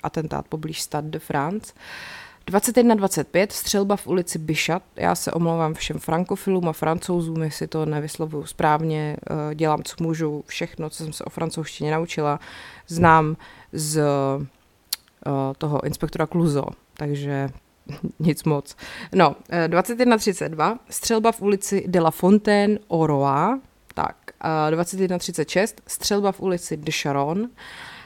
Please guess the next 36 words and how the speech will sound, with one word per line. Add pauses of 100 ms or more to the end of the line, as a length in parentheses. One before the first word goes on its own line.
(160)
dvacet
jedna
čtyřicet,
sebevražedný
atentát
na
bulváru
Voltaire, (440)
dvacet
jedna
čtyřicet,
tři
muži
vstupují
do
divadla
Bataclan
a
začínají
střílet, (380)
dvacet
jedna
padesát
tři,
třetí
sebevražedný
atentát
u
Stade
de
France
a
dvacet
dva
nula
nula